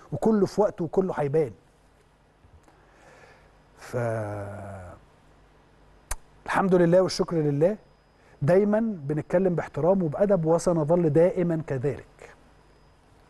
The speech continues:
أي حاجة أنا قلتها النهاردة هي على مسؤوليتي الشخصية، على مسؤوليتي الشخصية، وعلى مسؤولية هذا البرنامج.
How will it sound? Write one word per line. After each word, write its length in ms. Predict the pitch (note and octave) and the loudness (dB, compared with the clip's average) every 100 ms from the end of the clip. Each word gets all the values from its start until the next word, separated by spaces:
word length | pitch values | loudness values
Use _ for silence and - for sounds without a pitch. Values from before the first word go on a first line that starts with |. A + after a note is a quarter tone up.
| - - G3+ | -18 -2 2
أي 120 | G3+ | 2
حاجة 220 | F#3+ G3+ | 2 0
أنا 100 | F#3 | 0
قلتها 340 | D3+ C#3+ G3 F#3+ | -2 2 2 2
النهاردة 440 | E3 F3+ G#3 A3 - - _ | 2 0 0 -6 -8 -20 _
هي 80 | E3+ | 0
على 220 | C#3 D#3 | 2 0
مسؤوليتي 600 | D#3+ - - D#3+ G3+ - | -2 -6 -4 -2 -2 -4
الشخصية، 520 | F#3 F3 - D#3+ G#2 - _ _ _ _ _ _ _ _ _ _ _ _ _ _ _ _ _ - | -8 -8 -2 -2 -2 -10 _ _ _ _ _ _ _ _ _ _ _ _ _ _ _ _ _ -6
على 180 | C#3+ D#3 | -2 0
مسؤوليتي 640 | E3 - D#3 E3 G#3 G#3 | 0 -2 0 2 2 2
الشخصية، 540 | F#3+ - C#3+ - E3+ G2+ - _ _ _ _ _ _ _ _ _ _ _ - | -2 -4 -2 2 0 0 -12 _ _ _ _ _ _ _ _ _ _ _ -8
وعلى 180 | - C#3+ | -2 0
مسؤولية 400 | E3 - F3 G3+ D#3 | 0 0 2 2 2
هذا 200 | F#3+ F#3+ | 2 2
البرنامج. 500 | F3 E3+ F#3 C3 | 2 0 0 -2